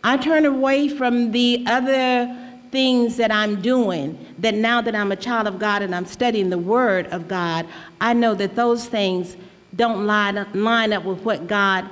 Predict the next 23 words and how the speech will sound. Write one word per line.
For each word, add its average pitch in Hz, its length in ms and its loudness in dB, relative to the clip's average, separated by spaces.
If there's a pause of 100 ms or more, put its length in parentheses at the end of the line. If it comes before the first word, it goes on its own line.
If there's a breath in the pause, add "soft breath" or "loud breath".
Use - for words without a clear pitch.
is 180 120 -6
saying 208 380 -2
that, - 260 -12
that 196 300 -2
it 190 120 -2
should 190 160 -4
line, 196 260 0 (120)
how 214 260 -2
I 190 140 0
should 233 240 -2
line 190 260 0
up 180 120 -2
with 247 260 -2
it. - 100 -8 (760 loud breath)
So 180 600 -2 (520 loud breath)
I'm 208 160 -2
confessing 214 840 -2
and 190 240 -2
professing, 202 880 -6 (1700)
but 208 120 0
I'm 208 180 4
not 214 160 2
living. 208 560 -2